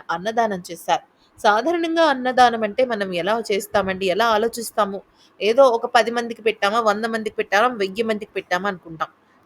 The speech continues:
కానీ లక్షల్లో ఎవరైనా అన్నదానం పెడతారా? అది ప్రభాస్కే సాధ్యం. అయితే ఆపరేషన్ సింధూర్ నేపథ్యంలో ప్రతి ఒక్కరూ కూడా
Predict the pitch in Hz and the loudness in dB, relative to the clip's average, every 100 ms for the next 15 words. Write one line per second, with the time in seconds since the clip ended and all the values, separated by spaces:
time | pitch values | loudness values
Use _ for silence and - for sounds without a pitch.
0 | - 190 233 214 208 165 165 - - 269 | 0 0 2 -2 0 -2 -4 -4 4 4
1 | 247 226 208 180 196 190 180 208 - 175 | 6 4 2 0 -2 2 2 2 -2 -4
2 | 185 196 190 180 170 180 185 262 175 - | -2 0 -2 -4 -4 0 2 2 0 -4
3 | - 156 147 190 - - 160 151 131 - | 0 0 2 0 0 -8 -10 -10 -10 -14
4 | _ _ - - 254 269 349 233 285 339 | _ _ -20 -2 2 6 6 8 6 4
5 | 403 330 320 277 - 240 240 262 208 202 | 2 2 -2 -6 -6 -6 -2 0 0 -4
6 | 202 - 185 202 214 - - - _ - | -6 -6 -4 2 4 2 -4 -20 _ 0
7 | 254 247 320 269 269 262 247 - 226 | 2 2 0 0 4 2 2 0 2